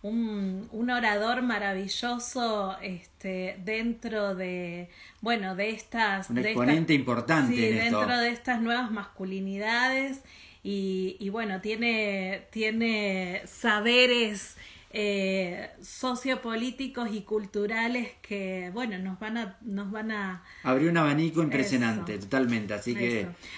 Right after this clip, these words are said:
Speaker 1: Así que mañana no se pierdan a Fernando. Muchas gracias por estar aquí, muchas gracias por sus preguntas. Pueden escribirnos,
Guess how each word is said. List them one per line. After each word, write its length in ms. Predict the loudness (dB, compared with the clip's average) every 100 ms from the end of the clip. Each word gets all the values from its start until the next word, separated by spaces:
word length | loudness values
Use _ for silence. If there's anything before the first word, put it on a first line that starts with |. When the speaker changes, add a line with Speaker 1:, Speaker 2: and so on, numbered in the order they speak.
| -8
Speaker 1:
Así 140 | -4 0
que 100 | 2
mañana 360 | 2 2 0
no 120 | 0
se 120 | -2 -4
pierdan 360 | -4 -4 -4
a 80 | -4
Fernando. 800 | -6 -6 -4 -2 0 -2 -4 -4
Muchas 640 | -2 -2 0 -4 -4 -4 -2
gracias 380 | -2 -2 -4
por 160 | -6 -8
estar 280 | -8 -6 -4
aquí, 400 | -6 -6 -4 -2
muchas 380 | -4 -4 -6 -4
gracias 300 | -4 -6 -10
por 160 | -12
sus 160 | -10 -12
preguntas. 920 | -10 -6 -2 0 0 -2 -2 -2 -4 -10 -16 -10 -2
Pueden 280 | 0 0
escribirnos, 1300 | -2 -6 -8 -4 0 0 0 -2 -2 0 0 -2 -6